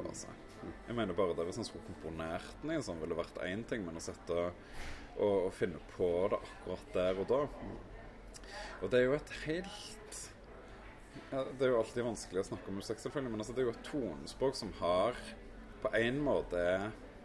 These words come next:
<clears throat> umiskjennelig fransk, men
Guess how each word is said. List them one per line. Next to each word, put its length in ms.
<clears throat> 540
umiskjennelig 680
fransk, 600
men 260